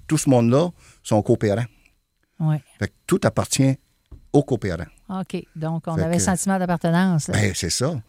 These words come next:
Speaker 2: Ouais.
Speaker 1: C'est ça.
Speaker 2: Ouais.
Speaker 1: Puis je pense, là, euh, si ma mémoire est bonne, moi, ça fait quand même huit ans que je suis plus là. Mais à l'époque, euh, on était au-, au-dessus, au-dessus de deux cents paramédics.
Speaker 2: Wow.
Speaker 1: Plus, parce qu'on en a tout l'Outaouais au complet.
Speaker 2: Mm.
Speaker 1: Ça, c'est une,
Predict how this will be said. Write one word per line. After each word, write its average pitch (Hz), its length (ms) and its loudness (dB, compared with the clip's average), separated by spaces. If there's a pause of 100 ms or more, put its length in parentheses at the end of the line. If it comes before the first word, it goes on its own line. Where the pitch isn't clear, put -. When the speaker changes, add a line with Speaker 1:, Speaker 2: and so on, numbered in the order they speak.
(140)
Speaker 2:
Ouais. 147 240 -2
Speaker 1:
C'est 85 120 -4
ça. 139 220 -4 (260)
Speaker 2:
Ouais. 165 160 -8
Speaker 1:
Puis 90 160 -4
je - 100 -8
pense, 113 340 2
là, 101 120 2
euh, 87 560 0 (200)
si - 140 -12
ma 87 120 0
mémoire 87 320 0
est 85 100 0
bonne, 107 160 2
moi, 95 100 -2
ça 87 140 -6
fait 87 120 -8
quand 87 180 -4
même 87 180 -4
huit 80 180 -8
ans 101 60 -4
que 101 60 -8
je - 40 -16
suis - 60 -20
plus 92 120 -4
là. 107 160 2 (520)
Mais 82 160 0
à 80 180 -2
l'époque, 95 540 0
euh, 90 100 0
on 80 160 -2
était 82 200 -4
au-, 87 120 -2
au-dessus, 131 720 2 (540)
au-dessus 120 340 -4
de 107 140 2
deux 107 220 4
cents 113 200 2
paramédics. 98 640 0 (300)
Speaker 2:
Wow. 135 80 -6 (480)
Speaker 1:
Plus, 120 380 4
parce 98 160 -4
qu'on 101 180 2
en 104 100 4
a 92 80 0
tout 143 480 6
l'Outaouais 98 380 -2
au 92 60 -4
complet. 82 440 -8
Speaker 2:
Mm. 151 200 -2 (120)
Speaker 1:
Ça, 120 160 0
c'est - 220 -6
une, 92 320 0